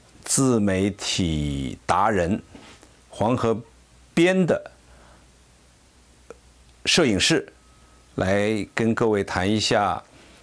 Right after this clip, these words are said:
呃，我这次来美国、加拿大，那美国是回家，呃，回我短住的家，那我常住的家在台湾了。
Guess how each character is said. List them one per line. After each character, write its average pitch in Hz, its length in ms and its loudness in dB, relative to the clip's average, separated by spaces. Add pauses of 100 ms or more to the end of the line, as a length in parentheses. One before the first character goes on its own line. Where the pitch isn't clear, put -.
(600)
呃， 87 600 0
我 92 140 -2
这 117 120 -2
次 104 160 -2
来 87 240 0
美 85 280 0
国、 80 480 -2 (360)
加 104 160 0
拿 101 140 0
大， 98 240 -2
那 101 180 -2
美 87 200 0
国 110 160 0
是 113 80 -2
回 87 180 -2
家， 90 180 -2 (720)
呃， 85 500 0
回 104 300 -2
我 90 500 -2
短 78 300 0
住 160 180 2
的 76 120 -4
家， 69 200 -4 (400)
那 101 160 0
我 82 140 0
常 123 320 0
住 160 100 2
的 107 60 0
家 90 180 -2
在 85 180 0
台 - 220 -2
湾 101 160 2
了。 127 160 -6